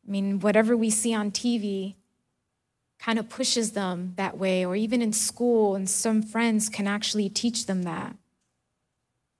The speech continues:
But this widow, she knew who she needed to search for. And it was because the relationship she had with him.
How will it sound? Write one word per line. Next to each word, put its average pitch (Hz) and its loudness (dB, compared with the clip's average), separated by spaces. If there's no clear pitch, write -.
But - -10
this 320 4
widow, 214 2
she - 2
knew 240 4
who 254 -2
she 247 0
needed 233 2
to 202 0
search 220 -2
for. - -16
And 226 2
it 247 0
was 277 0
because 277 -2
the 247 0
relationship 226 0
she - -2
had 220 -6
with 175 -8
him. - -16